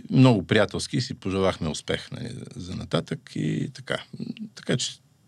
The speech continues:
този случай е приключен. Но, за съжаление, а, тук имаше и български сили, които действаха срещу моето, моите колегиални отношения с Джо, защото,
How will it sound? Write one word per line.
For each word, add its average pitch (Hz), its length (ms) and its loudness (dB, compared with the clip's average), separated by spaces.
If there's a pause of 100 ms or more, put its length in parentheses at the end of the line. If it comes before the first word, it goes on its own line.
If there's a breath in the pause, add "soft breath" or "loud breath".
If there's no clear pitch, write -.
(260)
този 285 200 -2
случай - 240 0
е - 40 0
приключен. 110 560 4 (960 loud breath)
Но, 131 200 8
за 131 100 8
съжаление, 135 880 6 (380)
а, 110 480 2 (800 loud breath)
тук 226 180 2
имаше 180 320 4
и 139 40 8
български 131 440 4
сили, 101 260 4
които - 300 0
действаха 95 480 2
срещу 82 720 0 (280)
моето, 87 760 4 (1800)
моите 98 320 -2
колегиални 90 600 4
отношения 80 500 2
с - 240 -4
Джо, 113 260 6 (720 loud breath)
защото, 113 880 2